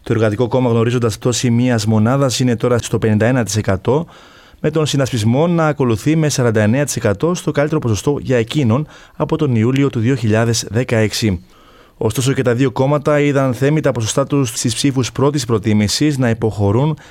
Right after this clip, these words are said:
κατά μία μονάδα, με τον Συνασπισμό να συγκεντρώνει τριάντα οκτώ τοις εκατό και το κόμμα της αξιωματικής αντιπολίτευσης τριάντα επτά τοις εκατό,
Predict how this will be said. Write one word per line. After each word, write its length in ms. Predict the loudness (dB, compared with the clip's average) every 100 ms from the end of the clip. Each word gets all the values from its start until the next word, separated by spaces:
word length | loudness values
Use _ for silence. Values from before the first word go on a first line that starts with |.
| -20 -8
κατά 300 | -4 -2 0
μία 260 | 2 2
μονάδα, 460 | 2 2 2 0 -4 -14 -20 -20 _
με 140 | -4 0
τον 180 | 0
Συνασπισμό 640 | 0 0 0 0 0 2 2
να 140 | 0
συγκεντρώνει 580 | 0 -2 0 2 2 0
τριάντα 280 | 0 0 0
οκτώ 200 | 0 -2
τοις 120 | -2
εκατό 420 | -2 -2 0 -2
και 160 | 0 -2
το 120 | -2
κόμμα 280 | 0 0 -2
της 100 | -2
αξιωματικής 580 | -2 0 0 -2 -2 0
αντιπολίτευσης 720 | 0 0 0 0 0 -2 -2
τριάντα 260 | 0 0
επτά 220 | 0 0 -2
τοις 120 | -2
εκατό, 440 | -4 -2 0 -2